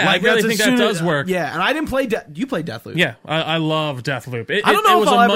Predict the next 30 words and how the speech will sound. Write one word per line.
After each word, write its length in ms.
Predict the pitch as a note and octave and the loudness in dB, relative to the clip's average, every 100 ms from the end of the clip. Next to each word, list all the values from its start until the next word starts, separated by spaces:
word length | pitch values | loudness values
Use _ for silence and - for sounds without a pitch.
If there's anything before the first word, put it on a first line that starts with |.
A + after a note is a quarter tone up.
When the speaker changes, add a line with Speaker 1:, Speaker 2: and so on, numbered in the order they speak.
| A#3+ | 2
Speaker 1:
moment 220 | B3+ G#3+ | 0 0
Speaker 2:
play 100 | A3+ | -2
Speaker 1:
to, 60 | G3 | -2
Speaker 2:
it. 80 | E3 | -4
Speaker 1:
to 120 | G#3 | -6
grow 320 | D#3+ F#3 F#3+ A3 | -2 -2 -2 -4
on 120 | A3 | -4
me, 160 | A#3 A3+ | -6 -4
but 180 | F#3 | -4
once 220 | E3+ G3+ A3+ | -4 -4 -6
I, 140 | G#3+ | -4
like, 200 | G3 E3 | -4 -4
really 200 | D#3+ F#3 | -4 -4
figured 340 | F3 F3+ F3 F3+ | -6 -6 -4 -4
it 60 | |
out, 320 | E3 F3 F#3 _ _ - | -2 -2 -6 _ _ -6
I 80 | |
was 100 | E3 | -4
like, 160 | C#3+ - D#3+ | -4 -6 -6
"Oh, 240 | D3 B2+ | -4 -4
this 120 | C3 | -6
game's 240 | - C#3+ - | -4 -6 -4
so 200 | D3 C3 | -4 -4
much 180 | B2 | -8
fun." 300 | - B2+ A2 - - _ _ | -8 -10 -10 -16 -20 _ _
Uh, 540 | D3+ C#3 C3+ C3+ C3+ - _ _ _ _ _ - | -6 -4 -6 -6 -8 -10 _ _ _ _ _ -6
but 160 | D#3 | -4
yeah, 240 | D3+ F3 C#3+ | -2 -2 -2
man, 260 | C#3 C3+ - | -4 -4 -6
I, 160 | D3+ | -8